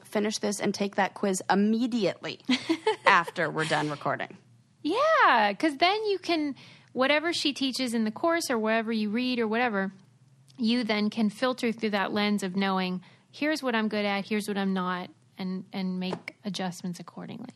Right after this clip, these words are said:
Speaker 1: Yes.
Speaker 2: Yeah.
Speaker 1: And it's kinda like learning what, you know, what kind of body type you have, wh-, how you respond, like, what food is
Speaker 2: Yeah.
Speaker 1: the, what diet is the best for you.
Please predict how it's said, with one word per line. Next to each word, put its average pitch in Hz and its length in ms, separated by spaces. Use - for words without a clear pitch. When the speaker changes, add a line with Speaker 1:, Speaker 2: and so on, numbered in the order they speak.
Speaker 1:
Yes. 254 720
Speaker 2:
Yeah. 349 280
Speaker 1:
And 247 120
it's 254 120
kinda 311 240
like 269 260
learning 208 640
what, 180 480
you 196 100
know, 165 160
what 175 220
kind 196 180
of 160 80
body 165 280
type 175 280
you 170 120
have, 175 400
wh-, 180 200
how 175 180
you 180 200
respond, 175 380
like, 156 180
what 180 200
food 202 460
is 202 80
Speaker 2:
Yeah. 240 340
Speaker 1:
the, 180 80
what 185 260
diet 180 340
is 190 100
the 196 80
best 190 300
for - 140
you. 214 380